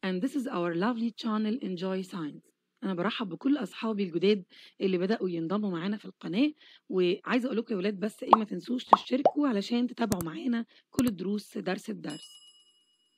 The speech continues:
النهاردة يا ولاد هنبدأ مع بعض بقى lesson three.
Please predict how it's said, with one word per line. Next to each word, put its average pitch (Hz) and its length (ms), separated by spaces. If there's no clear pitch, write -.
النهاردة 247 360
يا 202 40
ولاد 214 200
هنبدأ 214 360
مع 151 180
بعض 196 300
بقى 196 420
lesson 175 240
three. 226 440